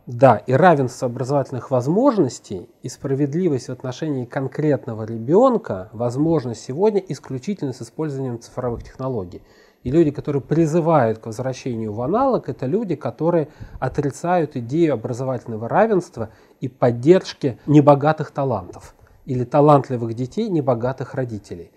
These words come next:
Вот в аналоговом мире сегодня это невозможно. В цифровом мире поддержка талантов и путь для талантов наверх через цифровые инструменты возможен.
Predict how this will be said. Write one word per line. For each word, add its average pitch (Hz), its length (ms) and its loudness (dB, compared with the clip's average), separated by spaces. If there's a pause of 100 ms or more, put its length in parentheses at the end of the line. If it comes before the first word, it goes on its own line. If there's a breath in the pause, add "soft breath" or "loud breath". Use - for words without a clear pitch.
(260 soft breath)
Вот 110 160 -8
в 123 80 6
аналоговом 135 640 4
мире 240 220 -2
сегодня 135 500 -2
это 185 200 -2
невозможно. 120 680 -6
В - 80 -20
цифровом 233 640 0
мире 139 320 4 (460 soft breath)
поддержка 135 520 0
талантов 123 680 -2
и 143 60 -10
путь - 400 -6
для 120 260 -4
талантов 127 600 -4
наверх 123 520 -4
через 107 240 -16
цифровые 123 340 -10
инструменты 160 500 -6
возможен. 127 540 -8